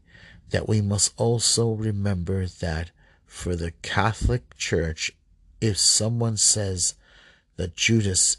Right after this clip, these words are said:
is in hell, he is a heretic. Huh. In that same address, Paglia asserted that the, that a priest may legitimately remain at the bedside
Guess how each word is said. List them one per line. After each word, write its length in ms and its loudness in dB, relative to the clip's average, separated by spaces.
is 260 -2
in 100 -4
hell, 520 -8
he 400 0
is 200 -4
a 40 -4
heretic. 880 -6
Huh. 300 2
In 400 6
that 220 0
same 400 6
address, 540 4
Paglia 600 2
asserted 500 2
that 180 2
the, 120 -2
that 140 2
a 60 0
priest 680 2
may 320 4
legitimately 640 4
remain 920 4
at 200 0
the 100 2
bedside 640 4